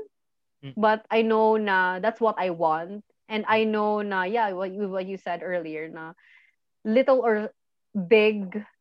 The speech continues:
Speaker 2: victories or little or big dry season, regardless, the good, the bad, the ugly, and everything,
Speaker 1: Mm.
Speaker 2: it, it,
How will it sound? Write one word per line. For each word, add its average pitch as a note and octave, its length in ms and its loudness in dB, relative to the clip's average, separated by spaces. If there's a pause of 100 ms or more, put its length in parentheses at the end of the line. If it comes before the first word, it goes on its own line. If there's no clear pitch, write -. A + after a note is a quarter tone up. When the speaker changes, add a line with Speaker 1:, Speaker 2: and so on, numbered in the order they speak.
(140)
Speaker 2:
victories A#3+ 960 0 (320)
or F#3+ 180 0
little G#3 400 0
or F#3 440 0 (440)
big F3+ 340 2 (520)
dry A3+ 280 6
season, A3 540 0
regardless, B3 460 4
the G#3 120 0
good, A3 300 8
the G#3 60 2
bad, F#3 320 6
the F#3+ 120 -6
ugly, F3+ 560 -4
and F#3 180 -8
everything, F#3+ 680 -4 (400)
Speaker 1:
Mm. A#2+ 60 -20 (600)
Speaker 2:
it, C4 200 2
it, C4+ 180 2